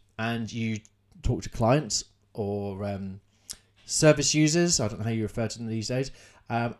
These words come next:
about, uh, all, all sorts of mental health issues, but maybe you could do with a little bit of an inside perspective, uh, on somebody who can't stop talking sometimes, myself. Um,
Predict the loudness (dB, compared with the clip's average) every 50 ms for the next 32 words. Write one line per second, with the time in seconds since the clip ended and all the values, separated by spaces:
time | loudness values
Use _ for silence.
0 | _ -6 2 6 8 8 8 6 0 -6 -10 -12 -12 -12 -14 _ _ _ _ _
1 | _ _ _ _ -8 -6 -4 -4 -4 -4 -4 -6 -6 -8 -10 -8 -6 -6 -6 -6
2 | -6 -6 -4 0 0 0 0 0 -2 -4 -4 -4 -4 -6 -4 -4 -2 -2 -2 -2
3 | -4 -6 -6 -6 -6 -4 -6 -6 -6 -6 -4 -6 -4 -2 -2 -2 -2 -2 -4 -6
4 | -4 -4 -2 -2 -2 -2 -2 -4 -4 -4 -6 -16 _ _ -14 -6 0 2 4 4
5 | 6 4 2 2 0 0 0 0 0 -2 -4 -6 -4 -2 -2 0 2 0 0 0
6 | 0 -2 -2 -2 0 0 -2 -2 -2 -2 -2 0 0 0 0 -2 0 0 -2 -2
7 | 0 -2 -2 -4 -4 -6 -6 -6 -4 -4 -6 -8 -14 -16 -18 _ -20 -20 -20 -20
8 | -20 -20 _ _ _ -2 0 0 2 2 2 2 2 2 2 0 2 2 2 4
9 | 4 4 2 2 2 0 0 0 0 2 2 2 2 2 0 0 0 0 -4 -8
10 | -8 -6 -6 -6 -6 -4 -2 -2 -2 -2 -2 -2 -4 -2 -2 0 2 2 2 0
11 | -2 -6 -14 -18 -20 -20 _ _ _ _ -8 -4 -2 -2 -2 -2 -4 -6 -6 -8
12 | -10 -12